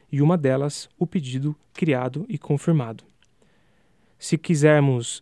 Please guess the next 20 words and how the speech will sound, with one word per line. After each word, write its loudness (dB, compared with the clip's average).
editar 0
alguma 2
dessas -2
versões, 0
podemos 2
clicar 0
diretamente 2
em 2
cima -2
do 4
número 6
ou 4
mesmo 6
nesse 0
lápis. -6
E 6
uma 8
vez 2
dentro 2
dela, 2